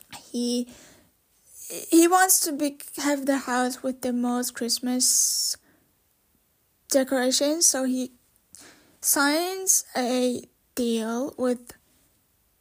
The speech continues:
a, with an elf, but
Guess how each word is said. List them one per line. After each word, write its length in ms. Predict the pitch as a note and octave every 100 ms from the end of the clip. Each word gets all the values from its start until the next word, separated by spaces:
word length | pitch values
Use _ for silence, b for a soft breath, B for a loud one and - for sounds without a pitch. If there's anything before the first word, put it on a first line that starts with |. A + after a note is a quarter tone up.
| _ _ _ _ _ -
a, 580 | A#3+ A#3 A#3 A3 F#3+ - - _ _ _ _ _ _ _ _ _ _
with 220 | - E4 D#4
an 160 | D#4+
elf, 500 | D#4 C4+ B3 D#4 - - - _ _ _ _ _ -
but 340 | C#4+ C#4 C4